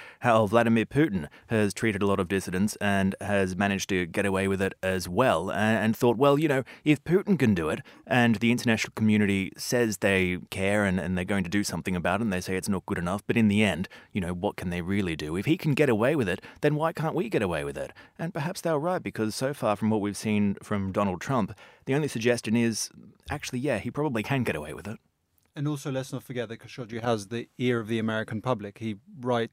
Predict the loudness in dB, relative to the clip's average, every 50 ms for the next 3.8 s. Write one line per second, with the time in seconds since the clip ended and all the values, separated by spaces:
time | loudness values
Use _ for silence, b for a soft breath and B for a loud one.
0 | _ _ -20 -18 -12 -8 -8 -6 -6 -6 -6 -4 -4 -6 -6 -6 -6 -4 -2 -2
1 | -2 -2 -4 -8 -8 -8 -6 -2 -2 -2 -2 -2 -2 -4 0 2 2 2 4 2
2 | 2 2 4 4 4 2 0 0 0 2 0 0 0 -2 0 2 2 4 2 2
3 | -2 -4 -2 0 -2 0 0 0 -2 -2 -2 -4 -2 -2 -2 -2